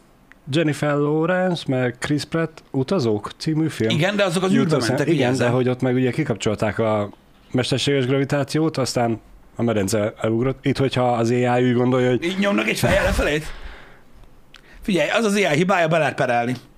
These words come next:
Speaker 2: a céget. Ennyi az egész.
Speaker 1: Nyilván
Speaker 2: Szóval
Speaker 1: nem
Speaker 2: azért
Speaker 1: fognak
Speaker 2: elég durva.
Speaker 1: benne.
Speaker 2: Ha belegondolsz, most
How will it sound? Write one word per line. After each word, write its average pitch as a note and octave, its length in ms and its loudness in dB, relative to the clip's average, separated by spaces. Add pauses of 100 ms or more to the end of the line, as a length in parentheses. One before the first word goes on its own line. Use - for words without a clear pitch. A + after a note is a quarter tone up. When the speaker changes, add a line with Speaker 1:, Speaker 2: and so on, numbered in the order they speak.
(220)
Speaker 2:
a - 60 -8
céget. A#2+ 520 -2 (380)
Ennyi F3+ 300 0
az C3+ 80 0
egész. F#3+ 280 -4 (280)
Speaker 1:
Nyilván A2 220 2
Speaker 2:
Szóval C4 140 0
Speaker 1:
nem - 80 0
Speaker 2:
azért G2 100 2
Speaker 1:
fognak G2+ 60 2
Speaker 2:
elég G2+ 140 2
durva. E3+ 180 2
Speaker 1:
benne. - 180 -6
Speaker 2:
Ha D3+ 60 -8
belegondolsz, F3 600 0
most C#3+ 140 -4